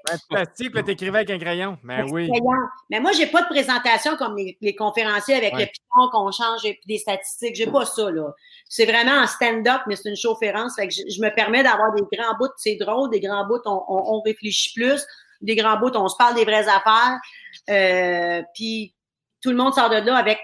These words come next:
Speaker 2: moi, il y a aucune victimisation. Je, je, je, je, moi, j'haïs les victimes.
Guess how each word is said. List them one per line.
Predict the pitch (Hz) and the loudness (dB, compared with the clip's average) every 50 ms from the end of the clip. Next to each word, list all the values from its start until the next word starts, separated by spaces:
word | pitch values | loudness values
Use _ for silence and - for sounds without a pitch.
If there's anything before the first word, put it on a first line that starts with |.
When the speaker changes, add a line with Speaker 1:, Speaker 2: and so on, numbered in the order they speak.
| - - | -4 0
Speaker 2:
moi, | 240 277 302 | 2 2 4
il | |
y | 269 | 6
a | 233 | 4
aucune | 247 247 - 269 262 226 | 4 4 2 2 2 2
victimisation. | 185 214 - - - - 220 208 180 208 190 185 - - 208 202 | 0 -2 -4 -6 -6 -6 -6 -4 -2 -2 -2 -2 -2 -4 -6 -6
Je, | 196 - 220 - - | -6 -6 -8 -8 -8
je, | 202 - 208 - - - | -8 -6 -6 -8 -8 -8
je, | 196 - - - - - | -8 -6 -6 -6 -8 -10
je, | - - 160 170 190 185 185 180 151 131 185 175 | -8 -6 -2 0 0 0 0 -2 -6 -8 -8 -4
moi, | 185 226 254 | -2 -2 0
j'haïs | 240 214 165 - - - 294 254 247 220 185 - _ _ _ - | 0 0 -2 -2 -2 0 2 2 2 2 -2 -10 _ _ _ -6
les | 190 196 185 | -2 -2 0
victimes. | 165 185 - - - - 226 214 190 180 151 | 0 -2 -4 -4 0 2 2 2 2 0 -4